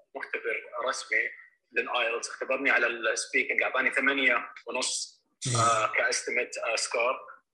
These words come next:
Speaker 1: لأنه الحمد لله متقدم أنا. لكن وغير كذا أبدعت جدًا، جدًا،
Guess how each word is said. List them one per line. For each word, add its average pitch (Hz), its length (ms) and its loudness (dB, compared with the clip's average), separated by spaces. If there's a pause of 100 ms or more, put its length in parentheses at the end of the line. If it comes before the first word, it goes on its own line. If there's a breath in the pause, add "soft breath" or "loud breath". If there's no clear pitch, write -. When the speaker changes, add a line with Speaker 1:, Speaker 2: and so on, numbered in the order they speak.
Speaker 1:
لأنه 143 160 2
الحمد 180 220 0
لله 160 120 -2
متقدم 143 540 -2
أنا. - 240 -6 (320 loud breath)
لكن 143 240 0
وغير 135 320 0
كذا 156 200 2
أبدعت 143 480 -2
جدًا، 117 280 -8
جدًا، 107 420 -4